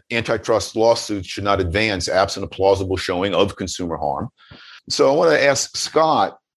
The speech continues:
we, we're now turning to the, to the roundtable discussion. Any presenter should feel free to, to say something on each question that I pose, but I'm gonna pose each question except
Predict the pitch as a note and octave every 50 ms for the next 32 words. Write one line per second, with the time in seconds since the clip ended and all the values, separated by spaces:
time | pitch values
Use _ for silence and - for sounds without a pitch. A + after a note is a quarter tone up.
0 | _ _ - B2+ A#2 B2+ B2 - - - _ B2+ - C3+ B2+ B2+ C3 C3+ C#3 C#3+
1 | - - B2+ A#2+ A#2+ A2 - B2 G2 G#2 G2+ F#2+ G2 - _ - - G2 G2 G2
2 | F2+ F2 F2 - _ _ _ - A2+ A#2+ A#2+ B2 C3 B2+ - C3 A2+ G2+ G2+ F#2
3 | F#2 - - C3 A#2+ - - F2+ E2 - - - _ _ - C3+ D3 E3+ D#3 -
4 | - C3 A#2 B2+ C3+ C3 - A2+ G#2 - A2 G2 - A2 G#2+ - - A#2 G#2 G2+
5 | G2 F#2+ - - _ _ _ - - G2+ G2+ F#2+ F2 - - _ _ _ _ -
6 | - - F#3 G3+ F3+ - - G#2 F2+ D#2 G#2 C3+ E3 - - - - _ _ -
7 | A2 A2+ A2+ G#2+ G#2+ G#2+ - - B2 A2+ - - - A#2+ A#2+ A#2 - - A#2+ G#2+
8 | G#2 G#2 G2+ G2+ G2 G2+ - - D#3 D3 C#3+ C3+ A#2 A2 G#2+ F#2+ F#2+ - A2+ A#2
9 | A2+ A2 A2+ A2 G2 - _ _ _ - D#3+ D#3 D3 C#3 B2+ B2+ A2 - - -
10 | A#2 B2 B2 A#2+ - - A2 G#2 G2 F#2+ - - A#2 A2+ -